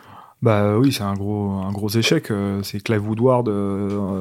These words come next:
euh, sélectionneur des champions du monde, euh,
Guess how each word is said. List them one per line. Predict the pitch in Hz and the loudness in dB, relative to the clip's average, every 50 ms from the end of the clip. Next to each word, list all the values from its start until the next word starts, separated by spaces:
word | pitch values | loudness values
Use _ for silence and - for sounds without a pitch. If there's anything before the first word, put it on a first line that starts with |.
| 87 82 82 82 78 85 90 98 - | -4 -6 -6 -6 -6 -6 -6 -6 -6
euh, | 98 | -6
sélectionneur | - - 113 117 104 - - 117 113 120 117 110 | -4 -2 -2 -2 0 0 2 4 4 4 4 4
des | 107 101 101 | 4 2 0
champions | 101 - 110 104 - - | 0 0 -2 -2 -2 -2
du | 107 107 | 0 2
monde, | 110 110 110 110 113 107 | 2 2 2 2 2 2
euh, | 101 98 92 101 101 | 0 0 -2 -6 -8